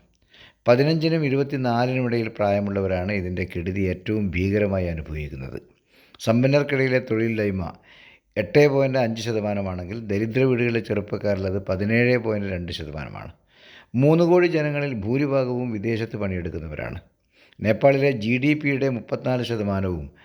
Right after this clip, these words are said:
അവരുടെ വരുമാനത്തെ ആശ്രയിച്ചാണ്. അതേസമയം അനർഹമായി ജോലിയും സമ്പത്തും കൈയടക്കുന്ന രാഷ്ട്രീയ ഉദ്യോഗസ്ഥ വരേണ്യരുടെ, നെപ്പോ കിഡ്സുകളുടെ ആഡംബര ജീവിത ചിത്രങ്ങൾ ദിനംപ്രതി സമൂഹ മാധ്യമങ്ങളിൽ പോസ്റ്റ് എന്നത് അവർ കണ്ടുകൊണ്ടിരിക്കുകയും ചെയ്യുന്നു.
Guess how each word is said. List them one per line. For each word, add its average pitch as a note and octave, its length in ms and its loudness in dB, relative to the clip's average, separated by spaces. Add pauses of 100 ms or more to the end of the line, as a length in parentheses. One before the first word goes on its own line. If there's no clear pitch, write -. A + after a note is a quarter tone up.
(260)
അവരുടെ B2 320 4
വരുമാനത്തെ G2 580 0
ആശ്രയിച്ചാണ്. D#2+ 680 -8 (460)
അതേസമയം D3 560 4
അനർഹമായി D3 680 0
ജോലിയും C3 440 -2
സമ്പത്തും A#2+ 440 -2
കൈയടക്കുന്ന A2 560 0
രാഷ്ട്രീയ G2+ 500 0
ഉദ്യോഗസ്ഥ G#2 600 -2
വരേണ്യരുടെ, F#2+ 760 0 (640)
നെപ്പോ A2+ 380 4
കിഡ്സുകളുടെ C3 640 -2
ആഡംബര A#2 420 0 (100)
ജീവിത G2+ 340 -2
ചിത്രങ്ങൾ F#2 440 -6 (540)
ദിനംപ്രതി C#3 560 4
സമൂഹ A#2 380 -2
മാധ്യമങ്ങളിൽ G#2+ 680 0
പോസ്റ്റ് F#2+ 440 -4
എന്നത് G2 280 -2
അവർ G2 180 -2
കണ്ടുകൊണ്ടിരിക്കുകയും E2 840 -4
ചെയ്യുന്നു. B1 340 -10